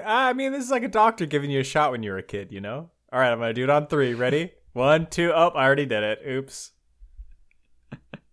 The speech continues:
Speaker 1: Like, you were
Speaker 2: Yeah,
Speaker 1: gonna get the shot.
Speaker 2: sure.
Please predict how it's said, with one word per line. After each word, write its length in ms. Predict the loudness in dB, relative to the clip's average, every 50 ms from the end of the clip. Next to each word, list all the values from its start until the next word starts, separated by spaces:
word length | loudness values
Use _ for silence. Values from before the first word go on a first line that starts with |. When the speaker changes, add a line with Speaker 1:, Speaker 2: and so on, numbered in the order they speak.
| _ _ _ _ _ _ _ _ _ _ -20 -18 -18 -16 -18 -20 -20 -20 -20 _ _ _ _ _ _ _ _ _ _ _ _ _ _ _ _ _ _ _ _ _ _ _ _ _ _ _
Speaker 1:
Like, 260 | -6 -4 -4 -4 -2 -2
you 80 | 0
were 60 | 2
Speaker 2:
Yeah, 180 | 4 4 4 4
Speaker 1:
gonna 320 | 4 4 4 4 2 2
get 80 | 0 0
the 80 | -4 -6
shot. 260 | -4 -2 0 0 2
Speaker 2:
sure. 480 | 0 0 -2 -4 -4 -6 -6 -8 -10